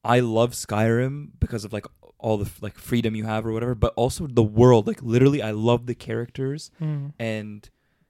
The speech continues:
Speaker 1: just interacting, like, in the different cities. It's
Speaker 2: You know what I'll,
Speaker 1: Yeah.
Speaker 2: yeah. Y-, you know what I'll say too? I think a game, I don't know if this is a game mechanic really, but it's just kind of, maybe it's more philosophical, but, like, certain games that have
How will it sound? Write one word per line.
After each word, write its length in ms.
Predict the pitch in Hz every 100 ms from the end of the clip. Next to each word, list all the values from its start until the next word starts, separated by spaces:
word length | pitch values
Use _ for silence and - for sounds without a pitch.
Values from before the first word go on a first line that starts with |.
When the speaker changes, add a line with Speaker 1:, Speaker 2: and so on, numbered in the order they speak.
| _
Speaker 1:
just 200 | 120 - -
interacting, 680 | 123 117 107 110 - 113
like, 240 | 107 104 -
in 100 | 110
the 60 | 107
different 280 | 120 120 -
cities. 560 | 135 120 131 139 - -
It's 540 | 110 - - - - -
Speaker 2:
You 80 | 160
know 60 |
what 60 | 240
I'll, 160 | 190 - -
Speaker 1:
Yeah. 220 | 113 98
Speaker 2:
yeah. 200 | 165 143 131 - _
Y-, 80 | 170
you 160 | 170 170
know 80 |
what 60 | 208
I'll 80 | 160
say 200 | - 147
too? 280 | - 143 156
I 60 |
think 160 | 185 175
a 60 |
game, 520 | 143 135 139 147 143 - -
I 60 |
don't 80 | 175
know 60 | 202
if 40 |
this 120 | 156
is 60 | 139
a 60 |
game 180 | 131 143
mechanic 480 | 131 - 139 131 127
really, 200 | 131 127
but 140 | 127
it's 100 | 127 -
just 140 | -
kind 180 | 147 135
of, 120 | 131
maybe 280 | 156 185 202
it's 100 | 151
more 120 | 147
philosophical, 600 | - 135 139 131 135 127
but, 140 | 127
like, 260 | 131 127 - _ _ _ _ _ _ _ _
certain 340 | - 175 190 147
games 260 | 143 151
that 140 | 143 135
have 520 | 139 143 143 135